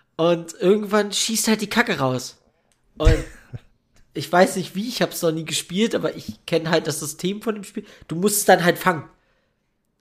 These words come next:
Speaker 1: Wer
Speaker 2: Okay.
Speaker 1: zuerst die Kacke gefangen hat, hat halt gewonnen. Die kommt dann
Speaker 2: Okay.
Speaker 1: irgendwann rausgeschossen.
Speaker 2: Aber, ähm,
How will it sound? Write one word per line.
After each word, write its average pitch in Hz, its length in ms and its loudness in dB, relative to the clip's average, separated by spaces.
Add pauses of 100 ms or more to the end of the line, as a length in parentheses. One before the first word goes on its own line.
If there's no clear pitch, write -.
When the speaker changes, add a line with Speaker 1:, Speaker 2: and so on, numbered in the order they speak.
(140)
Speaker 1:
Wer 151 140 4
Speaker 2:
Okay. - 80 -2
Speaker 1:
zuerst 208 280 4
die 214 60 -6
Kacke 202 280 0
gefangen 190 300 0
hat, 185 140 2
hat 190 120 0
halt 170 160 -2
gewonnen. 143 340 0 (280)
Die - 60 -12
kommt 156 220 0
dann 151 140 0
Speaker 2:
Okay. 180 100 0
Speaker 1:
irgendwann 143 300 2
rausgeschossen. 127 680 -6 (680)
Speaker 2:
Aber, 110 480 4
ähm, 104 640 -2